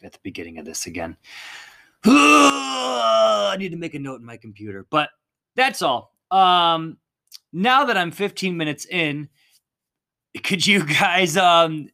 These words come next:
share the podcast on Facebook? Hit the subscribe button, please, so we get followers.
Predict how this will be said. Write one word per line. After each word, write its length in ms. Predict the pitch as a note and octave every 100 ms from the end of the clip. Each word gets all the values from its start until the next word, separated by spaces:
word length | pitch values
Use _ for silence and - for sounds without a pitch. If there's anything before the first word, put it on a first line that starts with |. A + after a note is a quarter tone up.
| _
share 600 | A2 - - G#3 A3 A#3+
the 180 | A3 G#3
podcast 760 | - F3+ F#3 F#3+ F#3+ F3+ F3+ D#3
on 180 | D3+ C#3+
Facebook? 540 | F#3 F#3 - F3 E3 E3 _ _ _ _ _
Hit 300 | - G3 -
the 140 | E3 G3
subscribe 1160 | - F3 D3+ - - E3+ D#3+ D#3 D3 C#3 C3+
button, 520 | A2+ C#3 C3 C3+ B2 A#2+
please, 640 | C3+ F3+ G#3+ B3 C4+ C#4
so 140 | - D#3+
we 140 | C#3+
get 260 | B2 B2 _
followers. 760 | D#3+ E3 D#3 D3+ C#3+ C3+ -